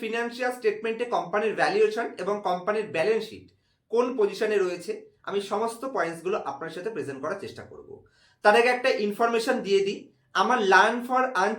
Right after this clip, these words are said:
চ্যানেলের নামে বেশ কিছু অসাধু লোকেরা Facebook-এ নকল পেজ ওপেন করেছে এবং বেশ কিছু আমার সাবস্ক্রাইবারদের মেসেজ করে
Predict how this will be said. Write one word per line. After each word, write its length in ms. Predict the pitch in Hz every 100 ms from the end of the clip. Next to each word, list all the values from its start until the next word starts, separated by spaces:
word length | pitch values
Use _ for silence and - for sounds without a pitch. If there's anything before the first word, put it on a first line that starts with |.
| -
চ্যানেলের 400 | 170 190 208 196
নামে 200 | 123 113 - - _ _ _ 120 123
বেশ 160 | 240 240
কিছু 180 | 247 220 277 170
অসাধু 300 | 170 214 226 220
লোকেরা 300 | 185 185 190 - - _ -
Facebook-এ 460 | 214 214 202 233 247 175
নকল 260 | 160 226 220 -
পেজ 140 | 185 196
ওপেন 160 | 202 214 208
করেছে 280 | 208 202 269 - _ _ 175
এবং 120 | 220 214 -
বেশ 140 | 220 226
কিছু 140 | 247 262 220
আমার 140 | 220 214
সাবস্ক্রাইবারদের 640 | 185 - 214 208 214 226 196 170
মেসেজ 260 | 180 269 262
করে 160 | - -